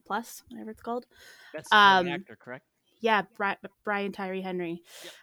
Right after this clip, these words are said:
Speaker 1: Uh, it's about a U S soldier who suffers a traumatic brain injury while fighting in Afghanistan and struggles to adjust to life back home in New Orleans. When she meets local mechanic James, the pair begin to form an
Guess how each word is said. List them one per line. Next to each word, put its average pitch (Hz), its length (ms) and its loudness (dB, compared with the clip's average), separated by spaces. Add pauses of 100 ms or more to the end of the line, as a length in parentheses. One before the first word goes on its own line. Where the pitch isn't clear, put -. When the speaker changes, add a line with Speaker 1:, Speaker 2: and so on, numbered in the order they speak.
(140)
Speaker 1:
Uh, 190 360 8
it's - 80 -14
about 214 200 2
a - 20 -4
U 220 160 2
S 226 100 0
soldier 226 420 -2
who 262 120 -4
suffers 214 340 -2
a 214 40 -2
traumatic 196 460 -6
brain 190 220 -4
injury 180 320 -2
while 170 160 -4
fighting 170 320 -6
in 170 80 -6
Afghanistan 180 680 -8
and 185 120 -8
struggles 180 300 -10
to 180 120 -10
adjust 175 340 -10
to 180 80 -10
life 165 200 -10 (220)
back 175 240 -6
home 180 200 -8
in 165 80 -8
New 160 100 -8
Orleans. 285 460 -4 (380)
When 214 120 -4
she 220 140 -6
meets 196 300 -6
local 190 180 -8
mechanic 185 420 -6
James, 226 440 -4
the 190 80 -4
pair 190 280 -6
begin 180 280 -6
to 180 60 -8
form 175 440 -6 (100)
an 170 180 -6